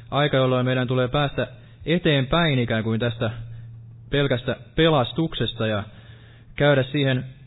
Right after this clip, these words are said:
<clears throat> että Kristus ei ole vain meitä varten, vaan Kristus on meissä. Ja Kristus,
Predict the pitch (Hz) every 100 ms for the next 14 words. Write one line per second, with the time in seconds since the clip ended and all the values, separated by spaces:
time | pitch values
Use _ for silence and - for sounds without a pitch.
0 | - - - - - - - - - 117
1 | 117 117 143 156 139 131 127 127 127 135
2 | 131 143 147 135 113 117 - 127 170 156
3 | 123 117 113 110 127 131 120 113 117 110
4 | 127 147 117 - 151 147 - - - -
5 | - - - - - - - - 113 110
6 | 139 151 - 113 -